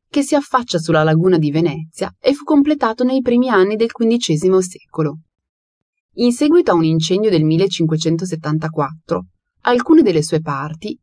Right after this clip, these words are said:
furono ricostruite. Intorno alla piazza, inoltre, si trovano le procuratie vecchie,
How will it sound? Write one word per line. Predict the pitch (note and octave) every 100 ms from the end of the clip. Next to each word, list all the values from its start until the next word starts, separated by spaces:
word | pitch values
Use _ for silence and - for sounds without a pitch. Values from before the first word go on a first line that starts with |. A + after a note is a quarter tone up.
| _ _
furono | - C#4+ C#4 C#4
ricostruite. | C#4+ C#4 C#4 C#4 A3+ D#3+ D#3+ - _ _ _ _ _ _ _ -
Intorno | A#3+ A#3+ D#4 F4 C4
alla | D#3+ D3+
piazza, | D#3+ C#3+ D#3+ _ - E3+ F#3 _ _
inoltre, | - B3 D3 C#3 C#3+ D#3+ E3 F3+ _ _ _
si | - D4+
trovano | D4 A#3 B3+ C#4
le | C#4+
procuratie | D4 C#4+ C#4+ C#4 - C4
vecchie, | B3+ D#3+ D#3+ _ D#3+ D3